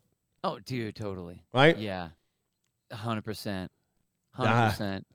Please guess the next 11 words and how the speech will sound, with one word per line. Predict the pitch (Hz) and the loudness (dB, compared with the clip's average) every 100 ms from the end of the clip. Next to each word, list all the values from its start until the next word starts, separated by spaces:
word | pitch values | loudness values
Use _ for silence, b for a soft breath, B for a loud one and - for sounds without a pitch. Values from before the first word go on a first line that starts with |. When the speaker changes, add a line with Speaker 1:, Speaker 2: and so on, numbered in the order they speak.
| _ _ _ b b b b b b b b | _ _ _ b b b b b b b b
Speaker 1:
Um, | 127 135 127 113 98 95 _ _ | 4 6 8 4 0 -12 _ _
how | - 180 | -4 0
many, | 196 185 - | 2 0 0
have | 165 | -2
you | 196 | 2
done | 175 175 | 2 2
any | 175 147 | 2 2
other | 151 | 2
ones | 170 143 | 0 -4
since | 151 151 | -6 -6
then? | 185 202 | -6 -6